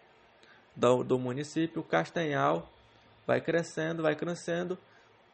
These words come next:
que no ano de mil novecentos e trinta e dois, no dia vinte e oito de janeiro, se emancipa politicamente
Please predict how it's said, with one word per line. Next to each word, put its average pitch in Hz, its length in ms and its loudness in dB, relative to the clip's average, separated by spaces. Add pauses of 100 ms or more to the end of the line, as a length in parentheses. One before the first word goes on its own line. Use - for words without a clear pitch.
(180)
que 190 320 -2 (240)
no 190 180 0
ano 165 260 0
de 147 160 -6
mil 180 200 -4
novecentos 160 880 -6 (280)
e 156 80 -4
trinta 151 300 -6
e 175 80 0
dois, 147 520 0 (360)
no 131 100 -2
dia 120 140 6
vinte 127 180 -2
e 156 40 4
oito 151 120 0
de 160 60 -6
janeiro, 147 460 6
se - 200 0
emancipa 151 880 0 (160)
politicamente 147 1300 4